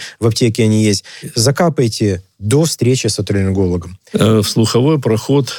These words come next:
Speaker 2: к сожалению, попадают и предмет порой, особенно у детей, но и укусы насекомых. Э, вот мне несколько было случаев, обращались наши пациенты, и надо было принимать экстренные меры.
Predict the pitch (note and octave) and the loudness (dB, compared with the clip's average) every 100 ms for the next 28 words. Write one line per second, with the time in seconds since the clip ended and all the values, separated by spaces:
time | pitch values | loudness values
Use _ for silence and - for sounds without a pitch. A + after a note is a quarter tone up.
0 | - - A#2 G#2+ G#2 A#2 B2 A2+ F#2+ G2 | -14 -4 0 2 2 2 2 2 2 0
1 | F2+ F#2+ A2 A2+ G2+ - A#2 G2 G2+ F#2+ | 0 0 2 2 0 -4 -4 0 0 2
2 | G2+ G2 - - F#2 F2+ F2 - G2+ F2+ | 2 0 -2 -2 0 0 0 0 0 0
3 | F2+ F2+ F2+ F#2 E2+ C#3 C3+ C3 - G#2 | 0 0 0 0 0 2 0 0 0 2
4 | A#2+ B2+ A#2+ A#2 A2+ A2 G2+ C#3+ C3+ B2 | 4 2 0 2 2 0 0 0 2 0
5 | G#2+ A2 A2+ - C#3 D#3+ D3 - - _ | 0 0 -2 0 0 2 0 -4 -16 _
6 | A#2+ G#2 G2+ G2+ G#2 A2+ G#2 G2+ - G2 | -2 2 2 0 2 2 2 0 -4 -2
7 | G2 G2 F2+ F#2+ F#2 - B2 B2+ G#2+ F#2 | 0 0 0 0 0 0 0 2 0 0
8 | G2 F#2 F2+ G#2 G#2 - G2+ - G#2 G2+ | -2 -2 0 0 0 -2 -4 -4 -2 -2
9 | - A#2+ B2+ A#2 F#2+ - - A2+ A2 G#2 | 0 2 2 0 -4 -8 -2 2 4 2
10 | G#2+ G#2+ G#2 G#2+ G#2+ G2+ G2+ A2 A#2 G#2 | 2 2 0 0 0 2 2 2 0 -2
11 | - G#2 G#2+ A2 B2 E2 | 0 2 2 2 2 0